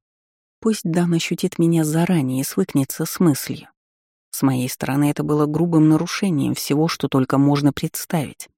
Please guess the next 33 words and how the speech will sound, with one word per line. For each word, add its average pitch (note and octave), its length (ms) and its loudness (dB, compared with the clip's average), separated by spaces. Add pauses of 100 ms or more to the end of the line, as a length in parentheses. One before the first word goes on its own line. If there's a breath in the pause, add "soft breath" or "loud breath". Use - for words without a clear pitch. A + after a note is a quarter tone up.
(760)
Многие F3 380 4
терпеть G3 440 0
меня D3+ 220 6
не D3 140 8
могли D#3 400 4 (340)
за C#3 160 0
то, D#3 140 0
что - 180 -2
я C3 180 2
иногда C#3 360 2
позволяла C#3 500 0
себе C3+ 260 0
обойти D3 380 2
приказ, - 520 -4 (540)
и G3 60 2
самовольство G3 720 2
сходило D#3 460 4
мне D3+ 200 6
с - 140 -6
рук. - 320 -8 (580)
Господин C3 500 0
Санда C#3 420 2
мог C3 240 2
рвать C3+ 340 0
и D3 40 6
метать, D#3+ 420 0 (480)
но E3 80 6
неизменно C#3 580 6
прощал, E3 480 0
пока C3 280 -2
я B2+ 60 2
была C3 220 2
полезна. C#3+ 560 -2